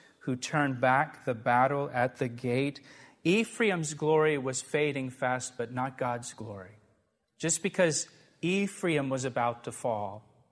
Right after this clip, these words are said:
doesn't mean that God's kingdom is about to fall. His glory is not fading. His glory remains. And we see here that he also has a remnant in Ephraim. Even as Ephraim is,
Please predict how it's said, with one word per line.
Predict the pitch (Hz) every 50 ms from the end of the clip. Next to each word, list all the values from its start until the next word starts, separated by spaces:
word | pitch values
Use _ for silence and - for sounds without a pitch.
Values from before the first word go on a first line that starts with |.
| _ _ _ _ _ _ _ _ _ _
doesn't | - 143 139 - 165 151
mean | 156 156 151
that | 135 127 123
God's | - 123 123 131 143 139 127 - -
kingdom | - - 160 151 147 139 131 113 110
is | 107 101 104
about | 110 - 107 98 98 - -
to | 113
fall. | 98 - - 101 95 92 92 98 113 - _ _ _ _ _ _ _ _ _ _ _
His | - 165 165 156 151
glory | 147 147 147 143 135 131
is | 123 113 - 127
not | 120 117 120 120
fading. | - - 127 113 107 101 104 95 95 101 110 - _
His | - 143 135 -
glory | - 143 139 131 123 120
remains. | 113 117 113 113 117 117 117 113 110 107 104 120 131 - - - - _ _ _ _ - - - - - -
And | 147 139 135
we | 143 143 135
see | - - 170 160 156
here | 143 151 143 131
that | 131
he | 131 135 135
also | 127 135 151 165 156 - - - 143 127 123
has | 120 120 139 139 139 127 127
a | 131
remnant | 120 113 131 151 175 180 156 123 101 98 - - - - - _ _ -
in | 156 156 151
Ephraim. | 143 147 151 151 151 - - 139 120 101 98 98 110 - _ _ _ _ -
Even | 156 160 170 165 180 175 165
as | 151 139 147 - 170
Ephraim | 165 165 175 165 - - 170 160 147 143 143 135 151
is, | 151 143 135 123 - - - -